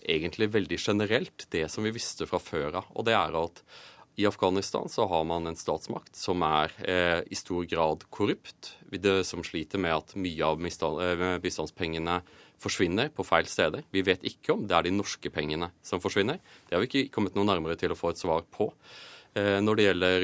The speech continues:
utvikling innenfor skole og helse, så er jo det ubestridelig. Det er noen ting som har funnet sted. Hvorvidt dette er,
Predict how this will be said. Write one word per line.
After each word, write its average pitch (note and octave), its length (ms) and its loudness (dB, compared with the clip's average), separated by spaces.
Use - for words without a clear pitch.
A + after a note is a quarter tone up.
utvikling F#2+ 400 0
innenfor F2+ 320 0
skole F2+ 400 -2
og G2+ 160 -2
helse, F#2+ 320 -2
så - 220 2
er E2+ 80 4
jo F2+ 80 0
det F2 80 0
ubestridelig. E2+ 640 -4
Det G2+ 80 4
er F#2 80 8
noen F2 160 0
ting D#2+ 160 -4
som F2 220 -4
har D2+ 260 0
funnet F#2 240 0
sted. C#3 320 2
Hvorvidt F#2 320 0
dette - 320 -2
er, D#2+ 300 6